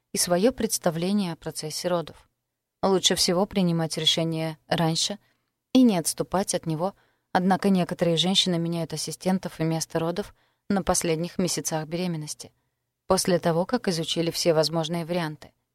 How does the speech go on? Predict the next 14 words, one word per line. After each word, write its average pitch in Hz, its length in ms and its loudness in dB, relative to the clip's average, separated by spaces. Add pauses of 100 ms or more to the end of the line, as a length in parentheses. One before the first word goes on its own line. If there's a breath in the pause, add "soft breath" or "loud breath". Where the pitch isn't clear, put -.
(600)
Не 202 120 6
торопитесь. 202 720 -2 (540)
Ради 202 260 4
себя 202 280 4
и 240 80 4
своего 175 340 2
ребёнка 180 500 0 (320)
вы 202 220 4
обязаны 196 480 4
обеспечить 160 580 -4
себе 170 300 2
максимально 160 580 0
комфортные 165 640 -2
роды. 185 300 -2